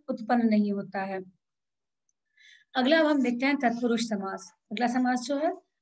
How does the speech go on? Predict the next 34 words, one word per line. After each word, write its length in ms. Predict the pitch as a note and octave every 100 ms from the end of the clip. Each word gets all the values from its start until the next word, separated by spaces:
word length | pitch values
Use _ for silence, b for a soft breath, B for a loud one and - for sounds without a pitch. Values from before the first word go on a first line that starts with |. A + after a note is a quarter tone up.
| -
I 100 | G#3+
just, 400 | A3+ A#3+ C4 C4
मैं 160 | A3+ A3
उम्मीद 240 | A#3 A#3+
करती 280 | B3 A3 C4+
हूँ 120 | C#4+
कि 80 | C4+
आप 140 | A3+ A3
लोगों 160 | A3+
को 80 | A#3
इस 100 | G#3+
समास 420 | A3+ G#3+ A3 G#3+ B3+
का 220 | D4+ D#4 - _ _ _
concept 400 | A#3+ A#3 A#3 A#3+
जो 140 | A#3+ B3
है 100 | C4+
वो 120 | C4
clear 320 | - A#3 G#3
हो 100 | G3+
गया 160 | G3 G3
होगा। 300 | F#3 F#3+ F#3+ b b -
तब 80 | B3+
दूसरा 300 | B3+ B3 C#4+
समास 280 | C#4+ C#4 C4+
हमारे 180 | C4+
पास 240 | B3 C4+ B3+
है 100 | E4 E4+ _ - -
तत्पुरुष 580 | C4 A#3+ C#4 C#4 -
समास। 300 | A3 G3+ F#3+
तो 260 | F#3+ C4+ -
इस 200 | D#4+ -
समास 360 | E4 D4+ D#4 -
में 80 | E4 - -
उत्तर 360 | E4 - F#4+